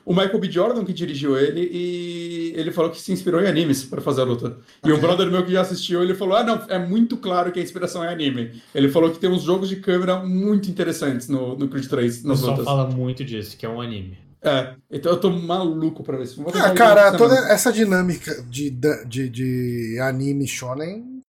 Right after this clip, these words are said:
Speaker 2: funcionou ali na, na primeira temporada de, de Cobra Kai, né?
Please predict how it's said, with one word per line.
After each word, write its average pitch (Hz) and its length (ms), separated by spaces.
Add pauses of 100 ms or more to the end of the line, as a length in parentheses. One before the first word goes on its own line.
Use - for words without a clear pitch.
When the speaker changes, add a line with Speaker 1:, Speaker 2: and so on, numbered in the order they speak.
(120)
Speaker 2:
funcionou 262 580
ali 170 200
na, 151 160
na 139 160
primeira 143 640
temporada 131 680
de, 123 280
de 117 160
Cobra 131 320
Kai, 117 300
né? 113 160